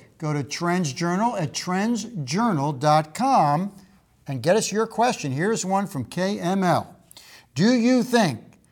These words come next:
that the people behind the schemed coup to oust Trump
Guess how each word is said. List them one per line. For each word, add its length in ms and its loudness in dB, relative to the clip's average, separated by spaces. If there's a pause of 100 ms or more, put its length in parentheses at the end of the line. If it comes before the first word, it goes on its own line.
(140)
that 160 -6
the 80 -6
people 340 0
behind 520 0
the 60 -2
schemed 760 -2
coup 420 2
to 160 -2
oust 380 2
Trump 500 4